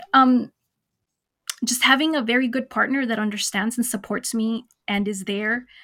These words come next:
I, I may sound very arrogant when I say that, but I truly feel that any child who joins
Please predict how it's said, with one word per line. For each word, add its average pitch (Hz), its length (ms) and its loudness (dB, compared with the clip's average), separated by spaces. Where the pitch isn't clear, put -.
I, 220 160 6
I 233 120 6
may 240 200 6
sound 254 320 0
very 226 400 -2
arrogant 240 540 -2
when 220 100 0
I 196 80 -2
say 190 280 -2
that, 240 260 -2
but 226 120 4
I 208 180 2
truly 233 420 2
feel 226 480 -2
that - 560 -2
any 262 260 2
child 196 580 0
who 220 100 -2
joins 220 600 -2